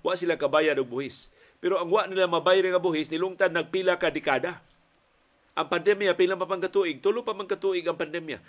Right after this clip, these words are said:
Ngano ang pandemya may rason nga wa sila kabayad og buhis, pipila ka dekada na ang nilabay? Paita ini, mga bilyar.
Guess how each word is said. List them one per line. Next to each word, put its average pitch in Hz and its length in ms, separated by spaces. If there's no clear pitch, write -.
Ngano 190 220
ang 175 100
pandemya 180 460
may 170 100
rason 165 380
nga 160 80
wa 160 180
sila 151 160
kabayad 151 400
og 147 140
buhis, 147 400
pipila 156 320
ka 151 100
dekada 147 460
na 135 160
ang 131 80
nilabay? 131 400
Paita 175 480
ini, 123 240
mga 117 160
bilyar. 113 340